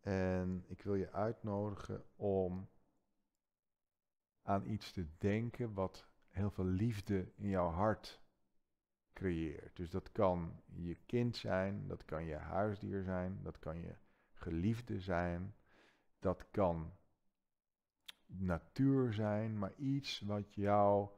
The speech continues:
liefde in je hart doet voelen. En denk daaraan. Denk aan dat huisdier,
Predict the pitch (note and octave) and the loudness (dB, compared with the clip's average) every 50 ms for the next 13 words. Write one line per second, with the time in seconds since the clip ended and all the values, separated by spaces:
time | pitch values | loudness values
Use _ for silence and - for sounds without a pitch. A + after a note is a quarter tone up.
0 | - - - _ _ _ _ _ - - G2 G2+ G2+ A#2 C#3+ C#3 A#2+ A#2 A2+ G#2 | -20 -20 -20 _ _ _ _ _ -6 0 4 6 6 6 6 4 2 -2 -4 -4
1 | F#2+ G2 G2 F2+ E2+ E2+ F2+ G2+ G2+ - - A2 G#2 F#2+ F2 F#2+ F#2+ F#2 - F2 | -4 -4 -4 -2 0 2 2 2 2 0 -6 -12 -14 -8 -6 -4 -6 -6 -6 -10
2 | F2 D#2+ E2 F2+ F#2+ F#2 F2 D#2 D#2 - - G#2+ - - - - - - - - | -12 -10 -6 -4 -2 -2 -2 -4 -4 -8 -12 -16 -18 -20 -20 -20 -20 -20 -20 -20
3 | - - _ - F2+ E2+ E2+ F2 E2+ F2+ G#2+ A2 A#2+ A#2+ B2 A2+ - - - - | -20 -20 _ -8 -6 -4 -4 -4 0 2 2 2 2 2 0 -2 -6 -10 -18 -20
4 | _ _ _ _ _ - - E2 E2 D2+ - D#2+ D#2 D#2+ - - - - _ _ | _ _ _ _ _ -2 0 0 0 0 -4 -6 -8 -8 -10 -14 -18 -20 _ _
5 | _ G2 G2+ A2+ A#2 - F2+ F2 F2 F2 E2+ E2 - D#2+ E2 F#2 G2 F#2+ F2 - | _ -2 -2 0 -2 -2 -4 -4 -4 -4 -4 -4 -4 0 0 0 0 0 -2 -4
6 | G2 F#2+ F2+ F2+ F2+ G2 | -6 -6 -4 -4 -6 -6